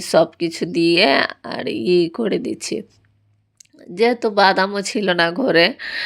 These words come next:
আর ই গাজরও ছিল না, কিন্তু ছেলে রোল খাবে, তো কি আর করার, ও-,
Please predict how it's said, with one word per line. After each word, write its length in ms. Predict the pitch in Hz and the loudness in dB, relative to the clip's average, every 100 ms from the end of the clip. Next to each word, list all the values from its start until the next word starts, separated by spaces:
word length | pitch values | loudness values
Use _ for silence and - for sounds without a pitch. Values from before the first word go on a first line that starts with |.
| - - - | -10 -8 -2
আর 280 | 170 185 180 180 185 175 123 - - - - 208 | 0 2 0 0 -2 -2 -4 -8 -14 -20 -16 -6
ই 120 | 196 226 226 208 190 185 185 | -2 2 4 4 4 4 4
গাজরও 560 | 170 196 220 233 214 233 | 4 6 6 6 6 4
ছিল 300 | - 262 170 165 | 2 2 4 2
না, 160 | 170 - - | 0 -4 -4
কিন্তু 280 | 185 180 - | -6 -6 -10
ছেলে 460 | - 311 185 185 214 | -6 0 2 4 2
রোল 260 | 220 208 196 | 4 4 2
খাবে, 300 | 185 165 131 190 | 2 0 0 -4
তো 120 | 196 | -8
কি 220 | - 220 214 214 | -6 -4 2 4
আর 200 | 202 214 | 4 2
করার, 400 | - 202 196 190 285 - - - - - | 0 -2 2 0 -2 -10 -8 -8 -8 -8
ও-, 200 | - 175 | -6 -6